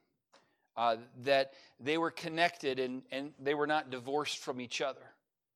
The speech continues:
Okay? So Jesus was a hundred percent God and a hundred percent man at the same time. So Jesus had a divine nature, he had a human nature. Thirdly, I want us to look at the fact that Jesus also had a sinless nature. Sinless nature.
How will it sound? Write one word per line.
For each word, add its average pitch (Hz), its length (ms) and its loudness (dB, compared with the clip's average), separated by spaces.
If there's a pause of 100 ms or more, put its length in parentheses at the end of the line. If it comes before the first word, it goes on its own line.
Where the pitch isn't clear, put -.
(520)
Okay? 127 220 -2 (280)
So 151 160 -2
Jesus 180 460 4
was 160 180 2
a 147 60 8
hundred 190 300 6
percent 175 380 -2
God 160 300 10
and 147 100 -2
a 139 60 0
hundred 160 220 0
percent 151 460 -2 (280)
man 151 300 2
at 135 100 -4
the 127 60 -8
same 135 320 -4
time. 135 420 -4 (840)
So 135 200 0
Jesus 147 320 0
had 160 140 4
a 139 40 2
divine 151 340 6
nature, 180 340 0
he 156 100 -4
had 151 100 2
a 139 40 -2
human 175 300 -6
nature. 151 300 -4
Thirdly, 170 420 2
I 147 40 6
want 156 160 2
us - 120 -6
to - 80 -12
look 147 220 -2
at 151 60 -6
the 143 80 -8
fact 147 280 2
that 131 120 -6
Jesus 151 380 -8
also 151 300 -6
had 135 180 -2
a 143 160 -2 (180)
sinless 196 800 0 (260)
nature. 135 460 -6 (1040)
Sinless 156 520 -2
nature. 135 340 -6